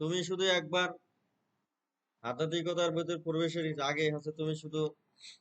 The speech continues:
মানে যে কোনো একটা যদি চণ্ডী পাঠ করো, তা চণ্ডীটা পুরো আয়ত্ত করো, তাহলেই বুঝবে। মানে গীতা যদি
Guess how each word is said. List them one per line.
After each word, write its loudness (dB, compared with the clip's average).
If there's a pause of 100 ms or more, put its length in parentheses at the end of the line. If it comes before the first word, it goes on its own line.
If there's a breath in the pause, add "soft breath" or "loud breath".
(140)
মানে -2
যে 2
কোনো 2
একটা 0
যদি -2
চণ্ডী 0
পাঠ 0
করো, -2
তা 0
চণ্ডীটা -2
পুরো -2
আয়ত্ত 0
করো, -4 (1080)
তাহলেই 2
বুঝবে। -8 (1200)
মানে -2
গীতা 0
যদি -4